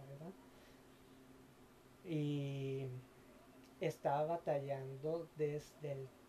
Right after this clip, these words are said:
kinder hasta la preparatoria porque era reprimir esa feminidad,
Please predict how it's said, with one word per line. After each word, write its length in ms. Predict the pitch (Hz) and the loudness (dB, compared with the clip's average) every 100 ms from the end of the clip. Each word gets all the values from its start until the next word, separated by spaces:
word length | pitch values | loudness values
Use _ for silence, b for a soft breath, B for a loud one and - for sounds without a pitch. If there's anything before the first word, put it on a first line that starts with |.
| - | -16
kinder 640 | - 185 208 240 247 269 277 - - - - - 139 | -2 2 2 0 -6 -10 -12 -16 -20 -20 -20 -14 -12
hasta 340 | 139 - - 139 131 131 151 - - - | -12 -12 -10 -8 -6 -8 -10 -14 -16 -10
la 80 | 147 | -10
preparatoria 800 | - 135 - 131 131 156 175 180 - | -8 -10 -8 -8 -6 -4 -4 -4 -6
porque 760 | 143 131 - - 135 135 123 - - - | -10 -10 -14 -10 -8 -8 -10 -12 -20 -10
era 640 | 143 135 143 160 160 151 139 131 - - - - - - - - - 135 | -6 -2 0 0 0 0 -4 -8 -16 -20 -20 -20 -20 -20 -20 -20 -16 -4
reprimir 920 | 143 156 151 160 147 147 175 226 - | 2 4 4 2 2 2 2 0 -2
esa 360 | 156 156 175 185 | -6 -2 -2 -2
feminidad, 800 | - 160 151 143 135 135 135 139 | -2 -2 0 -2 -2 -4 -4 -6